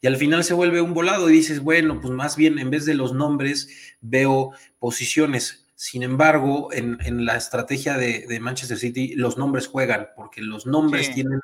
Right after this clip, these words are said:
Speaker 1: funciones particulares. No es lo mismo poner a Zinchenko del lado izquierdo a poner a Cancelo, que va a ser un,
Speaker 2: Sí.
Speaker 1: un, un jugador que,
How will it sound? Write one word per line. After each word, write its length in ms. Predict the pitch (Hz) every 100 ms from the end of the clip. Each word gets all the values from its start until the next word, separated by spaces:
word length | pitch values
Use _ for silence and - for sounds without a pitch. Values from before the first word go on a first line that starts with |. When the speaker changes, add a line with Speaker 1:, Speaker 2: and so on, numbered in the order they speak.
| - - - _
Speaker 1:
funciones 800 | 110 107 - 123 123 127 - - _ _
particulares. 800 | 110 101 104 - 104 101 95 113
No 80 | 135
es 80 |
lo 100 | 135
mismo 320 | 139 131 123 -
poner 200 | 113 123
a 40 |
Zinchenko 680 | - 113 - 131 107 107 - _ _ _
del 260 | 107 107 107
lado 180 | 117 120
izquierdo 580 | 117 139 139 127 127 - - - -
a 200 | 110 -
poner 220 | 110 117
a 100 | 120
Cancelo, 680 | 127 120 113 147 120 120
que 120 | 120 104
va 80 |
a 40 | 107
ser 200 | - 120
un, 180 | 120 123
Speaker 2:
Sí. 60 | 131
Speaker 1:
un, 180 | 127 123 -
un 120 | 117
jugador 380 | 127 123 120 -
que, 120 | 110